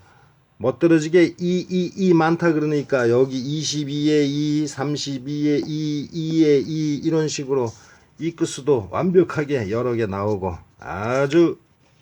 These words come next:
좋았습니다. 자, 성적표 들어, 대도록, 들이대도록 하겠습니다.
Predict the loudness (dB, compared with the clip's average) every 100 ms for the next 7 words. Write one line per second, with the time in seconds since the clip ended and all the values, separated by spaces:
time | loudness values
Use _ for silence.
0 | _ -10 -8 -8 -10 -18 -18 -20 -20 _
1 | _ _ _ _ _ _ _ _ _ -6
2 | -4 -4 -8 -10 -6 -4 -6 -4 2 2
3 | 2 _ -8 -6 -6 -8 _ _ _ _
4 | _ _ _ _ _ -8 -6 -4 -8 -12
5 | _ _ _ -14 -10 -8 -6 -6 -8 -10
6 | -8 -8 -12 -18 -20